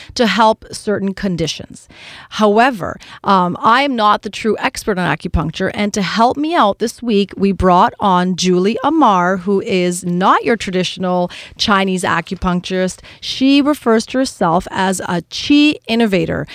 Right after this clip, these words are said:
and she will explain everything we need to know about qi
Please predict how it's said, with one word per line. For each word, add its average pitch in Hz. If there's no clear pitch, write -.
and 180
she -
will 247
explain 202
everything 254
we 208
need 202
to 208
know 190
about 170
qi 277